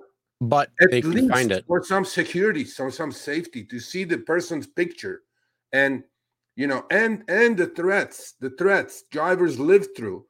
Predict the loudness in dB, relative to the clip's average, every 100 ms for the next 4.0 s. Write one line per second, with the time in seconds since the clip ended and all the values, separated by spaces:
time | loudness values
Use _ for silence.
0 | _ 0 0 0 -2 -4 0 0 0 0
1 | -2 -2 -2 0 -2 -2 -2 -2 -4 -6
2 | -8 -8 -8 -10 -12 -18 _ _ _ -8
3 | -8 -8 -18 _ _ -16 -14 -10 -8 -8